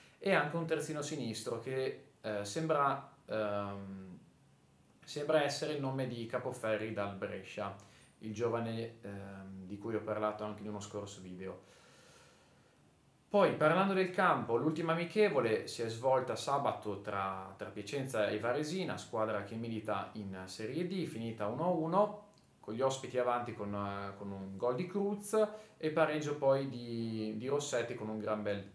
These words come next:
tiro di destro, partita che vabbè io non ho visto perché non ero presente a Piacenza, ma, eh, questo è quanto, non ci sono, mm,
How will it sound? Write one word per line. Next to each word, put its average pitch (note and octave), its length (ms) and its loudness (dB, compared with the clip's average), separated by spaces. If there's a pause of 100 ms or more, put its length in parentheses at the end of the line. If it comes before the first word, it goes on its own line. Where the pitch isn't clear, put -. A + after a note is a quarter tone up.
(200)
tiro G2+ 220 -4
di G2 100 -8
destro, F#2 480 -6
partita G2 400 -6
che - 80 -10
vabbè G2 200 -4
io A2 160 -4
non G#2+ 100 -4
ho G#2+ 40 -4
visto G#2+ 260 -6
perché F#2 200 -14
non F#2 160 -8
ero G#2 220 -2
presente G#2 400 -8
a - 20 -4
Piacenza, A#2 560 -8
ma, G2 180 -10 (760)
eh, - 60 -10 (300)
questo A#2 240 -6
è A#2+ 80 -4
quanto, G#2+ 320 -2
non G2+ 80 -6
ci G#2 120 -10
sono, G2 920 -2 (420)
mm, G#2 380 -16